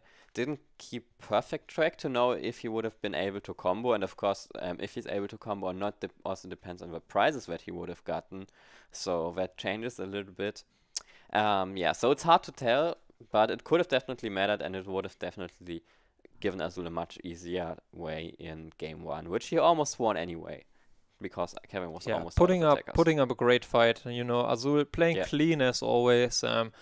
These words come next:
Speaker 2: really well played. It's always a pleasure to watch him, and, um, yeah, really good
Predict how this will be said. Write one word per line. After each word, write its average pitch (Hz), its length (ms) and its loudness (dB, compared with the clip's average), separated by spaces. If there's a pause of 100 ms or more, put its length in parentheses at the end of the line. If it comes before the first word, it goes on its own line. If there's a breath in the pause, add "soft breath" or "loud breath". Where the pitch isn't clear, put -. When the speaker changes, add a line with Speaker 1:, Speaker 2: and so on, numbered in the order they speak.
(340 loud breath)
Speaker 2:
really 135 200 2
well 127 200 6
played. 120 340 2
It's 123 140 -4
always 123 320 4
a - 40 -14
pleasure 117 320 0
to 117 160 -8
watch 113 320 -2
him, 117 280 0
and, 107 460 -6 (300)
um, 117 560 -4 (640)
yeah, 131 240 10
really 143 280 4
good 131 280 2